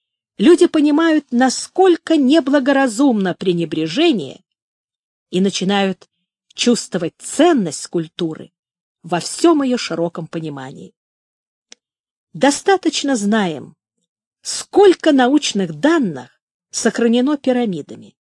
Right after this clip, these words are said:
Также знаем и современные государственные доходы от пирамид. А ведь сколько злословий было послано их строителям.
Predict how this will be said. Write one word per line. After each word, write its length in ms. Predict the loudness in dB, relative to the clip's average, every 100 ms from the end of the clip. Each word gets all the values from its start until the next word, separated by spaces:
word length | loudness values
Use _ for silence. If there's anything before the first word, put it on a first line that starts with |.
| _ _ _ _ _ _ _ _ 0
Также 360 | 0 2 2
знаем 500 | 2 2 4 2 0 -6 _ _ _
и 120 | -2
современные 880 | 0 0 2 2 2 2 2 2 2
государственные 920 | 0 -2 -2 -2 -4 -4 -4 0 0
доходы 480 | 2 0 0 0 -2
от 120 | -6 -10
пирамид. 420 | -8 -8 -8 -14 _ _ _ _ _ _ _ _ _ _ _
А 120 | -2 0
ведь 180 | 0
сколько 640 | -4 -12 0 4 4 4 0
злословий 1000 | 2 2 2 0 2 2 2 -4 -10 _ _ _ -4
было 240 | 0 0
послано 580 | 0 -2 -2 -4 -4 -4
их 80 | -6
строителям. 720 | -8 -6 -6 -6 -12 -16